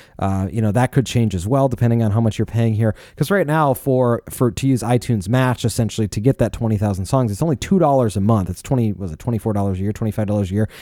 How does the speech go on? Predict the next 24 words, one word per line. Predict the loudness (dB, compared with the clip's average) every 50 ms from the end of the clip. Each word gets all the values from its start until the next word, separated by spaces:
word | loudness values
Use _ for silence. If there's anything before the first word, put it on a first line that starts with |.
| -20 -16
So | -4 0 2 2 2 2 0 -4 0
if | 0 2
they | 4 2 0 2 0
up | -2 -2 2 2
this | 2 2 2 -2
to, | -4 0 2 2 2 2 0 -2 -8 -20 _ _ -4
just | -2 -2 2
say, | 2 0 0 2
eight | -2 -2 0
dollars | 0 0 2 0 0 0
a | -2
month, | -2 -2 -2 0
maybe | 0 0 2 2 2 2 2 2
then | 2 2 0 2 2
they | 2 2 2
allow | 2 0 0 2 2 2 0
for | 0 -2 -4 -2 0 0 0 0 0 -2
fifty | 0 -2 -2 -2 0 -2 0
or | 0
even | 0 2 0
a | 0 2
hundred | 2 2 2 2 0
thousand | 0 -2 0 -2 -4
songs, | -4 -2 -2 -2 -2 -4 -6 -8